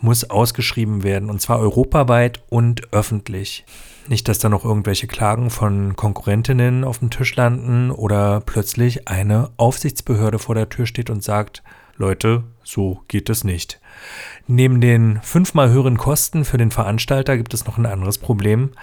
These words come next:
Eine Konzession ist keine Pacht und keine Miete. Wenn ich etwas miete oder pachte, kann ich da inhaltlich machen, was ich will als Veranstalter.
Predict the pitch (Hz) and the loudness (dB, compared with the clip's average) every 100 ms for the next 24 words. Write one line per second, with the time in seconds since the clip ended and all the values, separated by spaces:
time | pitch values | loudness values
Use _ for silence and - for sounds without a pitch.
0 | - - _ 107 104 101 - - 120 110 | -20 -20 _ 2 2 2 -2 -2 -2 0
1 | 110 - 107 104 135 156 - - - 107 | 0 0 2 2 2 0 -6 -10 -4 -2
2 | 104 - 117 139 - - - - - 107 | 0 2 2 0 -10 -18 -20 -20 -2 0
3 | 107 117 - 104 107 107 143 - 98 101 | 0 -4 -2 0 0 0 0 -2 -4 -4
4 | 120 - - - - 123 117 113 123 - | -10 -18 -20 -20 -6 0 2 2 0 0
5 | 98 107 101 113 165 190 - _ _ 117 | 0 0 -2 0 0 0 -2 _ _ 0
6 | 104 - 113 101 - 143 175 170 - - | 0 2 -2 -4 -2 -2 -2 -6 -14 -18
7 | - 117 117 117 110 110 110 - 151 147 | -2 0 2 4 4 4 0 -4 -2 2
8 | 135 120 123 - 110 107 - 113 113 117 | 2 0 -2 0 0 0 -2 -2 -2 -4
9 | 104 113 - 104 101 104 117 107 - 101 | -4 -4 -2 -2 -2 -6 -6 -6 -4 -6
10 | 98 - 101 95 104 | -8 -8 -6 -6 -8